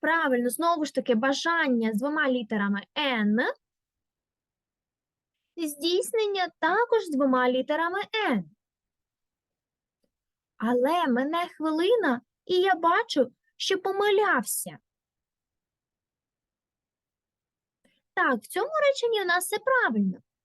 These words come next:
Яка користь від грошей,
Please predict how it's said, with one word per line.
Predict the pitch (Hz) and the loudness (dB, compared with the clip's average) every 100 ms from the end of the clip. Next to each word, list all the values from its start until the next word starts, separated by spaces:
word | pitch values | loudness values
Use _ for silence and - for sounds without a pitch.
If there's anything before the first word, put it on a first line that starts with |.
| _ _ _ - 294 | _ _ _ -12 -4
Яка | 320 427 - 523 523 | 0 0 0 -4 0
користь | 392 339 311 - | 0 0 -2 -2
від | 320 302 | -2 0
грошей, | 240 247 349 622 - 262 | 2 2 2 0 0 0